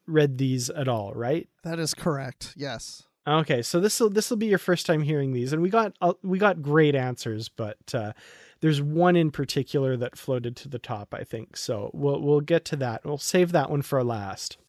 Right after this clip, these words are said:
Speaker 1: But in the meantime, uh, here's our two runners-up. Uh, so sorry you didn't win, but I did really like your answers.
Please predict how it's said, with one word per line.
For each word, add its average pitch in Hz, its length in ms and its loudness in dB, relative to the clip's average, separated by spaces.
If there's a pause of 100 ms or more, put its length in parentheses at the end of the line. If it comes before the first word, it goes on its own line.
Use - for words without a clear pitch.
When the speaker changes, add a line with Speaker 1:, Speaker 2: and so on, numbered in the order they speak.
Speaker 1:
But 170 200 6
in 180 80 6
the 185 60 4
meantime, 165 500 2 (440)
uh, 135 120 -2
here's 170 260 6
our 190 80 6
two 196 300 0
runners-up. 139 640 4 (540)
Uh, 110 180 -4
so - 160 -2
sorry 185 400 4
you 202 120 2
didn't 175 280 4
win, 151 280 4
but 139 220 2
I 147 120 2
did 147 340 2
really 143 460 2
like 131 280 0
your - 160 -4
answers. 113 640 -8